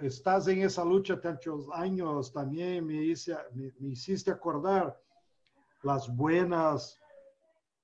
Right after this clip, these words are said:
las buenas articulaciones que hicimos entre brasileños y argentinos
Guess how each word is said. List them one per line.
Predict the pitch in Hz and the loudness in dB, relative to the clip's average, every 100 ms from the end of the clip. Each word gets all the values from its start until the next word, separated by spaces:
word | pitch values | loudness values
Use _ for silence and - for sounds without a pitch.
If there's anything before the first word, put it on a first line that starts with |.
| _ _ _ | _ _ _
las | 139 147 143 | -2 0 0
buenas | 127 120 147 170 170 147 | -2 0 0 2 0 -2
articulaciones | 156 123 151 160 143 127 175 175 175 151 - | -2 -4 -6 -2 -2 -2 -2 0 -2 -4 -8
que | - 151 147 147 - | -4 0 2 2 0
hicimos | 147 123 - 165 196 185 160 131 | -6 -6 -6 2 4 4 2 0
entre | 147 127 147 | -2 -4 -4
brasileños | 135 131 127 131 135 156 135 | -4 -4 -4 -2 0 -2 -2
y | 143 | -4
argentinos | 127 - 127 147 185 190 - | -4 -4 -6 0 4 4 2